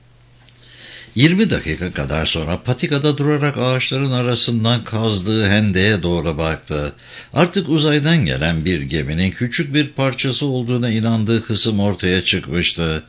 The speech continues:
Geminin gri gövdesi oradaydı işte, gerçekti bu. Anderson yamaçtan inerken ayağının altında bir şey bir gazeteye basmış gibi hışırdadı. Ama bu bir gazete değil,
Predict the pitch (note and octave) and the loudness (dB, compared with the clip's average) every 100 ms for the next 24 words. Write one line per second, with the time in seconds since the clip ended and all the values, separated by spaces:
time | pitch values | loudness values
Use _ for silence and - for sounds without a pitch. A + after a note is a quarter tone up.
0 | - - - - F#2+ C3+ E3+ F3+ F#3+ E3 | -16 -20 -18 -10 2 4 6 4 4 4
1 | D#3 F3+ D#3+ C#3+ D#3+ C#3 D3 D#3+ D#3 D3 | 2 2 2 2 2 2 2 2 2 0
2 | D#2 D2 C#2 C2+ C#2 D2+ D#2 G#2 C3 - | 2 0 -2 -2 -2 0 0 0 0 -2
3 | F3+ - G#2+ C#2 C#2+ - - - - - | -2 -2 -4 -2 -6 -10 -20 -20 -20 -10
4 | - F#3+ - D#2+ D#2+ G2 F2 D#2+ D#2+ F2 | 2 4 4 2 0 2 2 0 -2 -2
5 | - A#2 F2+ D2+ D#2 D#2 G2 G2+ A#2+ B2+ | 0 0 0 0 -2 0 0 2 2 4
6 | C3 D3 D3+ C#3 C3 D3 C3+ C#3 B2+ B2+ | 4 2 2 2 0 0 2 2 2 0
7 | - C#3+ C3+ A2 C3+ A#2+ A#2 A#2+ C3+ B2 | 0 2 2 2 2 2 2 4 2 2
8 | A#2+ A#2 A2+ - B2 A#2 G#2 G#2 G2 F#2+ | 0 2 2 4 2 0 0 0 0 2
9 | F2 F#2 E2 E2+ D#2 D#2 D#2 - - - | 2 2 0 -2 0 -2 -4 -10 -20 -20
10 | - - D3 G3 F#3+ F#3 F3 F3 E3 E3 | -20 -4 2 4 4 4 4 4 4 4
11 | F3 D3+ D3 C#3 A#2 | 4 2 2 4 2